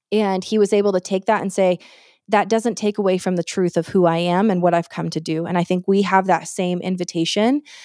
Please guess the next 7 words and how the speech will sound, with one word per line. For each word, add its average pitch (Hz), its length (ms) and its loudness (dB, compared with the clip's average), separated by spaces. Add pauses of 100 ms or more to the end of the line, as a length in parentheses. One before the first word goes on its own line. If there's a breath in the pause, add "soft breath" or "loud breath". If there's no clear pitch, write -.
(320 loud breath)
to 220 140 4
say, 196 500 2 (600)
"Their 214 220 2
thoughts 226 460 -2
are 208 80 -2
their 190 240 -2
own. 165 320 -4